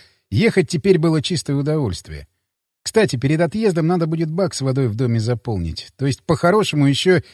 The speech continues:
и к водовозам заскочить. Пусть подъедут. Водопровод в форте давно скончался без надежд на восстановление.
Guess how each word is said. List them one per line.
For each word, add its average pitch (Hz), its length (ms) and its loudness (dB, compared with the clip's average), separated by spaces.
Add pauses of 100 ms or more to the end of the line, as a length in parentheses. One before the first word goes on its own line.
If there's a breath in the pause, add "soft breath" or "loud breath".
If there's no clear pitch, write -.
(140 soft breath)
и 147 120 -2
к - 80 -8
водовозам 165 600 4
заскочить. 113 640 -4 (360)
Пусть 214 240 -2
подъедут. 123 520 0 (480)
Водопровод 175 520 4
в - 80 -18
форте 240 320 2
давно 196 340 2
скончался 185 640 0
без 135 120 0
надежд 160 380 0
на 143 100 0
восстановление. 143 840 -2